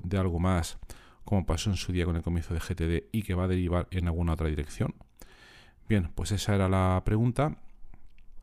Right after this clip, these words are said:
Y algunos de vosotros, pues, las habéis, habéis hecho llegar vuestras respuestas, pues, a través de el número móvil de WhatsApp que os puse,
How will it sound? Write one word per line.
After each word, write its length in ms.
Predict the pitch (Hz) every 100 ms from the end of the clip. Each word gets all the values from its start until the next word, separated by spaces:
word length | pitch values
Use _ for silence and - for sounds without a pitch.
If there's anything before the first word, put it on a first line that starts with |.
| - - -
Y 180 | 107 107
algunos 400 | 92 87 98 90
de 80 | 90
vosotros, 420 | 90 110 104 113 -
pues, 140 | 87
las 180 | 78 -
habéis, 280 | 80 90 - - -
habéis 240 | 92 90
hecho 240 | 98 -
llegar 220 | 90 92 90
vuestras 280 | 82 90
respuestas, 640 | 87 - 117 - 123 123 - - - - -
pues, 180 | - 87
a 40 | 90
través 340 | 87 92 90
de 800 | 92 90 87 82 82 80 76 -
el 180 | 76 87
número 280 | 95 92 85
móvil 260 | 90 87
de 80 | 85
WhatsApp 440 | 82 85 98 85 -
que 240 | 90 85
os 60 | -
puse, 460 | 117 110 123 120